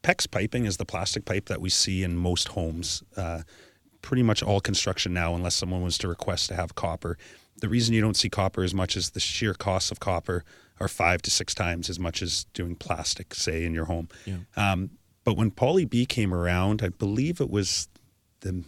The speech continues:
Speaker 1: late seventies, early eighties. I could be wrong on the dates, but it was a plastic pipe that basically revol-, revolutionized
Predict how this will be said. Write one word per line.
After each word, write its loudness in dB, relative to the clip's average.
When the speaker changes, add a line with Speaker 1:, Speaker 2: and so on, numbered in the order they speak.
Speaker 1:
late -2
seventies, 0
early 2
eighties. 0
I -4
could -2
be -2
wrong 2
on 2
the 0
dates, 0
but 0
it 4
was 4
a -2
plastic -2
pipe 0
that -2
basically 2
revol-, 2
revolutionized 0